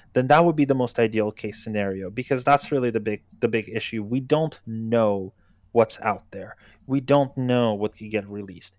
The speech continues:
It could all be fine, or it could all end horribly. And if we have a,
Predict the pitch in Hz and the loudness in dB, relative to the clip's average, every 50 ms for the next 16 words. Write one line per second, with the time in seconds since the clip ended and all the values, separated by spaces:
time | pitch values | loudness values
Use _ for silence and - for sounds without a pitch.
0 | - 143 135 - - 160 147 - - 123 123 120 113 110 107 107 - - 151 156 | -6 -6 -6 -4 -2 -4 -2 2 4 4 4 4 2 0 -4 -6 -4 -4 -2 -2
1 | 160 160 170 170 - _ _ _ _ _ - 180 180 - - 180 - - 180 185 | -2 -4 -6 -8 -10 _ _ _ _ _ 0 0 0 0 -2 -8 -6 -4 -2 0
2 | 185 180 170 180 180 165 - - - - 196 185 156 120 110 - - - - - | 0 0 0 0 -2 -2 -4 -4 -2 0 2 2 2 2 0 -4 -10 -16 -18 -20
3 | _ _ _ _ _ _ _ _ - - 139 139 139 135 135 131 - - - - | _ _ _ _ _ _ _ _ -10 -4 0 2 2 2 2 -2 -6 -12 -18 -20
4 | - _ _ - - - - _ - - - - 170 165 - - 160 156 175 165 | -20 _ _ -20 -20 -20 -20 _ -20 -6 0 2 2 2 2 -2 -6 -4 -4 -4
5 | - - - 180 196 196 185 165 | -6 -6 -4 -2 -4 -4 -4 -8